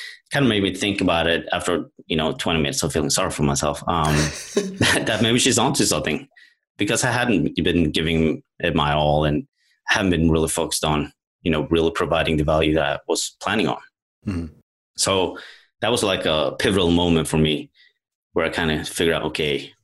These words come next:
Speaker 1: if this is not the right thing, what is?" So I really had to dig deep and kind of figure out, you know, what is my zone of genius? What is that I love to do? And, you know, I wanna make sure that the things that I do is aligned with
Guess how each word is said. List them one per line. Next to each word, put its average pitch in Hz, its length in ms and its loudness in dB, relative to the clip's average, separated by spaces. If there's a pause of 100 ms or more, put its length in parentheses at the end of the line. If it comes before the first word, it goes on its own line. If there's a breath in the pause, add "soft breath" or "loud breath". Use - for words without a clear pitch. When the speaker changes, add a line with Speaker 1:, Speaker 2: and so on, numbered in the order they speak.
(320)
Speaker 1:
if - 180 -6
this 104 180 0
is 104 140 0
not 87 140 -2
the 76 60 -10
right 76 220 -4
thing, 67 340 -4 (260)
what 87 300 0
is?" - 380 -4 (840)
So - 140 -4
I 87 40 2
really 92 220 4
had 92 220 -2
to 80 60 -6
dig 80 240 -2
deep 90 260 0
and 82 300 -2 (440 loud breath)
kind 90 160 -2
of 87 60 -6
figure 87 360 -2
out, 82 220 0 (300)
you 92 100 0
know, 78 140 2
what 82 300 0
is 80 160 0
my 82 220 2
zone 85 260 0
of 76 80 0
genius? 90 380 0
What 90 200 0
is 78 180 0
that 78 160 0
I 73 40 2
love 78 360 0
to - 140 -4
do? 92 400 2
And, 76 600 4 (540)
you - 100 -2
know, 80 140 0
I 85 100 -2
wanna 85 380 0 (200)
make 82 140 0
sure 87 220 2
that 82 280 0 (120)
the - 100 -2
things 90 240 0
that 85 100 0
I 78 60 0
do 90 640 2 (240)
is 82 120 0
aligned 87 520 2
with 76 220 0